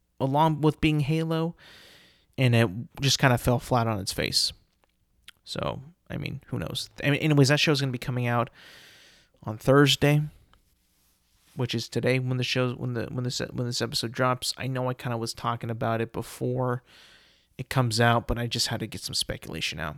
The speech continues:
I just had, I just had to, I just had to talk and think of, like, is this gonna be good? Is anybody gonna watch this? I don't know. One of my friends who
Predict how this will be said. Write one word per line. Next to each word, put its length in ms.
I 60
just 180
had, 240
I 60
just 220
had 140
to, 220
I 60
just 220
had 140
to 100
talk 340
and 160
think 400
of, 140
like, 220
is 100
this 140
gonna 200
be 160
good? 360
Is 180
anybody 380
gonna 160
watch 300
this? 200
I 80
don't 140
know. 200
One 100
of 60
my 80
friends 340
who 240